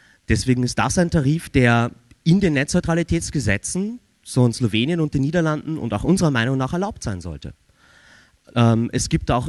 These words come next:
in den Niederlanden zum Beispiel Spotify-Tarife. Aber die haben eben genauso wie hier T-Mobile Österreich keine Priorisierung dabei und das Datenvolumen wird genauso abgerechnet wie sonst auch.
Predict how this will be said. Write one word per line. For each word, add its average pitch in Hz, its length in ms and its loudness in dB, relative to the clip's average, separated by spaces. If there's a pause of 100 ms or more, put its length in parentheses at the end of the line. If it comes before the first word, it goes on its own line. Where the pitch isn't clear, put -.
in 175 320 0
den 135 180 2
Niederlanden 175 500 -2
zum 151 160 -2
Beispiel 120 580 2
Spotify-Tarife. 120 1400 0 (600)
Aber 143 340 4 (180)
die 127 100 4
haben 113 180 4
eben 123 240 0
genauso 131 480 2
wie 131 80 0
hier 131 260 0
T-Mobile 110 440 -2
Österreich 104 580 0 (480)
keine 120 400 0
Priorisierung 113 720 2
dabei 101 480 -2
und 110 180 -6
das - 140 -8
Datenvolumen 104 640 -2
wird 104 140 -6
genauso 90 340 -8
abgerechnet 87 560 -10
wie 101 60 -14
sonst 90 280 -4
auch. - 280 -8